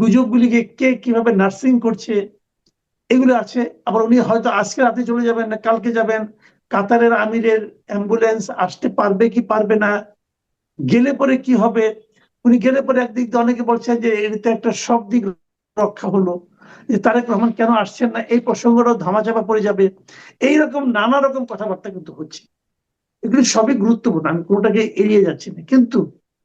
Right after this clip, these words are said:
নির্বাচনের সময় যে আলোচনাগুলি প্রত্যাশিত ছিল সেগুলো কিন্তু আমরা ওইভাবে দেখতে পাচ্ছি না। এই দেশ কিভাবে চলবে, আগামীতে কে ক্ষমতায় আসলে কি করবে, জনগণের সামনে তারা, তারা তো আলোচনা করবে, সেটা কি সেভাবে আসছে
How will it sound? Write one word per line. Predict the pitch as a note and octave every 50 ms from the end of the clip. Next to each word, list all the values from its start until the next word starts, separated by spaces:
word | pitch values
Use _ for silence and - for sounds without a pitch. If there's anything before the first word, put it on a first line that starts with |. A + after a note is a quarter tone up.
| _ _ _ _ _ _ _ _ _ -
নির্বাচনের | F#3+ A#3+ A3+ F#3+ B3+ C4 C#4 C#4 C4+ D#4 D4 D#4 D4+ - -
সময় | D4 B3+ C#4+ C4+ F3+
যে | F#3 B3
আলোচনাগুলি | A#3+ A#3 A#3 B3 A#3 A3+ G#3+ F#3 G3 G3 G3+ G3
প্রত্যাশিত | A3 G3+ G3+ - A#3 G3+ - G#3 - F3 D#3+ -
ছিল | - - - C#3 C3 - _ _ _ _ _ _ _ _ _ _ _ _ _ _ _ _ _ _ _ _ _ _
সেগুলো | - - - C#4 D4+ D4+ C#4+
কিন্তু | C#4+ C4 B3 C4
আমরা | A#3+ F#3+ A3+ A3+
ওইভাবে | G#3 G3 - F#3+ G#3+ A#3+ B3 - _ _ _ - D3
দেখতে | - - - -
পাচ্ছি | D3 C3+ - - - -
না। | - C3 - - _ _ _ _ _ _ _ _ _ _ _ _ _ _ _ _ _ _ _ _ _ _ _ _ -
এই | G3+ F3 D3+ G#3+
দেশ | A#3 A#3 - -
কিভাবে | - A#3 G#3 F#3+ G#3 G3 -
চলবে, | A3 G3+ G3 D#3+ F#3 F3+ F#3+ - - G#3
আগামীতে | G3 A3 G#3+ G3+ G3+ G#3 G3+ G3 -
কে | B3+ C4 B3+
ক্ষমতায় | - - A#3 A3+ A#3 A#3 A#3+ A3+ G#3+ G#3
আসলে | - - G#3+
কি | - - - C#4 B3 - D4+
করবে, | B3+ A#3 G3 F3+ G3+ F#3 F#3 F3+ - - - - _ _ -
জনগণের | - G3 F#3 F#3+ G#3 G3+ A3+ A3+ A3
সামনে | - A#3 A#3 B3
তারা, | C4 C4 B3+ - -
তারা | B3 C4
তো | B3+ B3+ C#4
আলোচনা | B3+ C4 A#3+ C4 C4 C4 B3+ -
করবে, | D4+ B3 A#3+ A#3 G#3+ - - - _ _ _ _ _ _ _ _ _ _ _ - G3 -
সেটা | - C4+ C4+ C4+ C#4
কি | B3 B3 -
সেভাবে | B3+ B3 A#3+ A#3+ G#3+ G3
আসছে | F#3+ - -